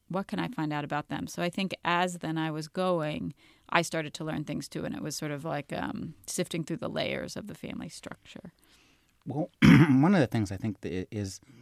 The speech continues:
Speaker 2: really wonderful about this book is that it makes us think about the difference between inside and outside, and, and how we re-, what we reve-, choose to reveal, and how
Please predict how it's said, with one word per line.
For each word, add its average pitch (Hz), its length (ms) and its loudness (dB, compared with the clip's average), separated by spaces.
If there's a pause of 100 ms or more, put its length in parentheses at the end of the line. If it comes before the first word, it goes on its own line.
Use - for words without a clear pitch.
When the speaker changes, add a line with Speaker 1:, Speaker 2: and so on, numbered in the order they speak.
(240)
Speaker 2:
really 139 260 2
wonderful 98 520 0
about 78 300 -6
this 78 240 -8 (320)
book 104 400 -4
is 98 120 -8
that 95 240 -8 (840)
it 117 100 -6
makes 120 360 -4
us - 200 -6
think 131 360 -2
about 95 440 0 (680)
the 95 280 2
difference 127 360 0
between 104 340 -2
inside 113 560 0
and 85 180 -2
outside, 107 720 0 (400)
and, 104 260 0
and 107 260 0
how 113 260 0
we 110 180 2
re-, 92 240 -2 (100)
what 113 240 0
we 143 80 2
reve-, 110 460 0
choose 117 280 -2
to - 140 -14
reveal, 92 540 -2 (320)
and 95 200 0
how 123 600 0